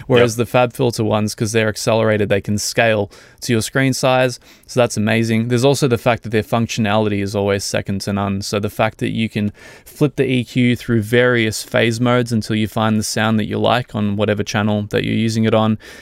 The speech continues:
Speaker 1: the fact that you've got the real-time Spectrum Analyzer running, even though I don't use that sort of stuff very much, the fact that it's there, the fact that you can look at it, the fact that you can refer back to it is absolutely amazing. So yeah, definitely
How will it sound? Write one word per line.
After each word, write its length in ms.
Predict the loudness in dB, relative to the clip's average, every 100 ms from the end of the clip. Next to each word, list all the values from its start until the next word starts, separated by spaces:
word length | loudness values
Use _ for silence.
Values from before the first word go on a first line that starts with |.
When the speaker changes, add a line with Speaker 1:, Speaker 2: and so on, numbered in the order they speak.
| -8 -4
Speaker 1:
the 100 | 0
fact 240 | 0 0
that 80 | 0
you've 160 | 0
got 180 | 0 0
the 100 | 0
real-time 520 | 2 2 2 0 -2
Spectrum 460 | -2 -2 -4 -2 -2
Analyzer 520 | 0 2 2 0 0
running, 360 | 0 2 0 -4 -10 -2
even 120 | 0
though 80 | 2
I 120 | 2
don't 80 | 0
use 180 | 0 2
that 160 | 2 0
sort 200 | -2 -2
of 60 |
stuff 300 | 0 0 0
very 220 | 0 2
much, 320 | 2 0 -4 -14 -20 -16 -4
the 80 | 0
fact 300 | 0 0 -2
that 100 | -2
it's 160 | -2
there, 280 | 0 2 2
the 140 | -2
fact 240 | 0 -2 0
that 80 | -2
you 80 |
can 160 | 0 0
look 160 | 0 0
at 80 |
it, 140 | 0 -2
the 80 | 0
fact 240 | 0 0
that 60 | -4
you 40 |
can 360 | -2 -2 -4 -6
refer 480 | -8 -6 -2 2 4
back 240 | 2 0
to 160 | -2 -2
it 80 | -2
is 180 | -6 -4 -4
absolutely 420 | -4 -6 -4 -2
amazing. 480 | -2 -2 -4 -6 -8
So 360 | -6 -4 -4 -6
yeah, 160 | -4 -2
definitely 640 | -2 -2 -2 0 0 -4